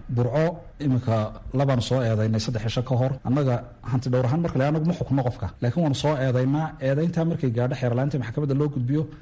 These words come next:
dhinac baanu ka nahay. Waxaanu la nimaadnaa caddaymo ayaga. Burco laba qof aan iminka ka eedaysan, Berbera labaa ka eedaysan, Booramo iminka sida aad sheegtay dad barayfad ah, laakiin khaladaad ku keenay dhinacii dakhliga dowladda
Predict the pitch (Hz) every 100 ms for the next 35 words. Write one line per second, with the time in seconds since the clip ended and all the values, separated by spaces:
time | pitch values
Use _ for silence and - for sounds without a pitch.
0 | - - 175 127 143 135 147 139 131 147
1 | - - - - - 147 165 147 123 113
2 | 107 120 123 113 98 87 - - 123 156
3 | 175 - - - - - 135 143 151 -
4 | 147 139 113 107 98 92 - - - -
5 | - 147 120 120 120 - 151 160 - 123
6 | 117 135 151 139 123 135 127 120 117 151
7 | 151 139 180 143 160 143 151 147 123 -
8 | 156 135 - 113 110 139 139 131 123 135
9 | - 120 131 123 - - - - - 127
10 | 123 123 170 170 170 - - - - -
11 | 147 156 160 - 185 - 131 147 147 131
12 | 117 131 131 123 110 110 113 107